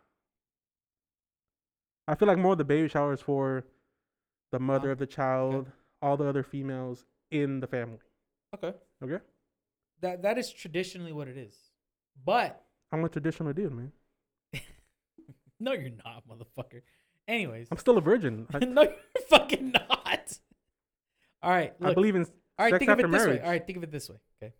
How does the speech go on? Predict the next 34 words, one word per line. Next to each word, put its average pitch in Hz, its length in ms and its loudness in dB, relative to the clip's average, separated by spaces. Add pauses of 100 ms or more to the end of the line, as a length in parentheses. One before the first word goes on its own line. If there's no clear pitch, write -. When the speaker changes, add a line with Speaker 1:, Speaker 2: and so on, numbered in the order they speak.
(960)
Speaker 2:
Our 208 140 2
homie, 180 380 -6 (460)
our 147 100 -4
boy, 117 320 -6 (240)
Speaker 1:
Yeah. 127 140 -10 (400)
Speaker 2:
Coombs. 127 340 -6 (320)
Speaker 1:
Yeah. 123 140 -10 (1000)
Speaker 2:
Or, 165 280 0
or 254 180 2
say, 269 300 -2
for 240 160 0
example, 196 340 -2
me, 160 240 -6 (400)
okay? 113 140 -12 (1080)
Say 147 180 -4
me, 160 360 -8 (180)
I 135 60 -8
have 147 160 -4
a - 20 -6
kid 143 420 -8
with 135 140 -20
Ceci. 131 320 -10 (380)
We're 120 120 -12
gonna 139 160 -6
have 139 180 -4
a - 20 -12
baby 123 180 -6
shower. 120 340 -8 (680)
Obviously, 190 380 -2
it's 156 100 -10
my 165 160 -6
baby 151 260 -6
as 127 120 -8
well. 127 260 -8